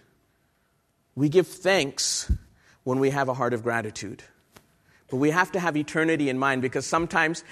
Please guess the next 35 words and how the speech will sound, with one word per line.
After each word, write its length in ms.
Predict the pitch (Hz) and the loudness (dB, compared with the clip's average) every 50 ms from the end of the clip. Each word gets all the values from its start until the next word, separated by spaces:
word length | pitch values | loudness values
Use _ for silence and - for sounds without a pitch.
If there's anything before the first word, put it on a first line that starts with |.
| - - - | -20 -18 -4
in 140 | - 151 147 | 0 2 6
life 240 | 147 147 151 170 165 | 6 6 6 6 4
situations 720 | - - 165 156 - 165 151 160 165 165 - 175 170 143 | 0 -2 -2 0 0 2 4 4 2 2 2 0 -2 0
and 140 | 151 139 139 | 0 2 4
life's 260 | 139 151 165 156 - | 4 4 4 2 -2
problems, 540 | - - - 160 170 170 151 151 147 143 123 | -4 0 4 6 6 6 6 2 0 2 2
we 80 | 147 147 | 2 2
just 200 | 143 160 - 139 | 2 0 2 4
look 240 | 151 165 170 160 156 | 6 6 6 6 6
at 200 | 147 139 - - - - - - _ _ - - - - - | 4 4 4 -2 -10 -20 -20 -20 _ _ -20 -20 -20 -2 0
this 180 | 160 156 156 | 2 2 2
temporary 720 | - - - 175 175 180 - 180 175 175 180 175 175 180 175 - - - - - _ _ _ _ | 0 0 2 2 2 4 4 4 4 6 6 6 4 2 0 -4 -14 -20 -20 -20 _ _ _ _
time 320 | - - - 170 175 180 180 | -2 2 4 4 4 4 4
here 180 | 175 175 165 | 4 4 6
on 160 | 160 156 160 175 | 6 6 6 6
earth 220 | 175 160 165 160 | 6 6 4 4
and 140 | 151 151 151 | 2 2 4
we 100 | 175 175 | 4 4
don't 200 | 180 170 160 160 | 4 4 2 2
look 420 | 156 175 185 175 - - - - - - - - _ | 4 4 4 4 2 -4 -14 -14 -18 -20 -20 -20 _
towards 380 | - 165 151 151 156 160 156 156 | -2 2 4 6 6 6 6 2
eternity. 500 | 151 143 - 175 180 175 160 139 131 120 | 0 2 2 4 4 4 4 4 4 2
Jesus, 480 | 117 - 165 190 202 180 - 180 160 170 | 2 2 2 4 4 4 2 2 2 0
of 140 | 160 - | 0 2
course, 260 | - 196 180 165 - 180 | 4 4 4 4 2 0
knowing 460 | 170 165 170 180 196 196 190 175 165 | 0 2 4 6 6 6 6 6 6
all 280 | 170 175 190 202 214 | 6 8 8 8 8
of 60 | 214 185 | 6 4
the 60 | 185 | 2
sufferings 480 | - - 190 190 - - 208 196 185 | 2 2 0 0 2 2 0 2 2
that 100 | 190 175 | 0 0
he 100 | 165 170 | 0 2
would 180 | 165 165 147 127 | 2 2 4 6
go 200 | 170 208 233 269 | 6 6 6 6
through, 380 | - - 165 151 139 135 151 | 4 2 4 4 4 4 2